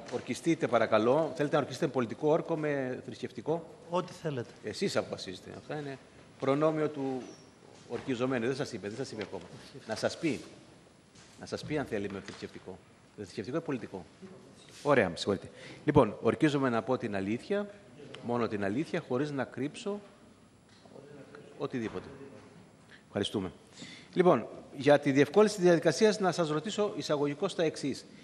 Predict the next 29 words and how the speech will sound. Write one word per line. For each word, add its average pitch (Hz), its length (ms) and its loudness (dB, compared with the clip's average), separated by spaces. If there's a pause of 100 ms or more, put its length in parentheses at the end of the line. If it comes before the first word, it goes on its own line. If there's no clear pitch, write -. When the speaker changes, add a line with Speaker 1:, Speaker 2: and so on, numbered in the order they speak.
Speaker 1:
Είπατε 185 340 0
πως 160 160 -2
είστε 196 180 -4
αντιπρόεδρος 175 520 -2
του 143 300 0
εοπι 135 280 2
από 165 180 2
πότε; 190 360 0 (420)
Speaker 2:
Από 156 240 -2
τις, - 340 -2
ε, 143 400 2 (240)
βάσει 156 160 0
της - 120 -6
υπουργικής 147 400 -2
απόφασης, 160 400 -2
δεκατέσσερις 165 600 0
Δωδεκάτου 156 440 2
του 160 100 -2
δύο 170 120 4
χιλιάδες 165 280 2
δεκαπέντε. 151 480 0 (100)
Speaker 1:
Δεκαπέντε. 117 560 2 (600)
Ωραία, 131 300 8
το - 80 0
σημειώνουμε. 120 400 4
Δεκατέσσερις 160 680 6
Δωδεκάτου 131 540 6
του 165 120 0
δεκαπέντε. 127 680 4